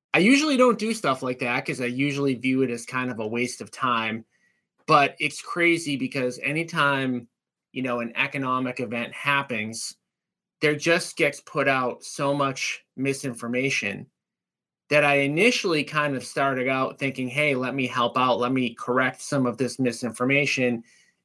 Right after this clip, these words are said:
And it truthfully kind of <laughs> spiraled out of control from there. But I left that session,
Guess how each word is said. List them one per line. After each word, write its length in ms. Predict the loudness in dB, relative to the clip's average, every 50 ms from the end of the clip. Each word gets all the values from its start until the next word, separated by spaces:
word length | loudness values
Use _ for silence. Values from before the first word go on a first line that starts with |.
| _ 2
And 300 | 2 4 4 2 4 4
it 280 | 4 4 4 2 -4 _ _
truthfully 560 | -2 2 4 4 4 4 2 2 2 2 2
kind 280 | 2 0 -2 0 0 -2
of 60 | -2
<laughs> 80 | -4 -2
spiraled 560 | 0 2 2 4 2 2 0 0 -2 -2 -2 -2 -2
out 300 | 2 4 4 4 4 2
of 80 | 0
control 460 | -2 -6 -6 -2 0 2 4 4 4
from 220 | 4 2 -2 -2 2
there. 360 | 2 2 2 2 0 -4 -10 _ _ _ _ _ _ -20 -20 -20 -20 _ _ _ 4
But 300 | 4 6 6 4 0 -6 _ _ _ _ _ _ _ _ _ _ _ _ _ 2
I 140 | 2 4 4
left 640 | 4 6 6 6 6 4 0 -6 -14 -18 -20 -20 _ _ _ -6
that 440 | -2 2 2 4 2 2 0 -4 -8
session, 680 | -8 -2 -2 0 0 0 -2 -2 -2 -4 -6 -8 -10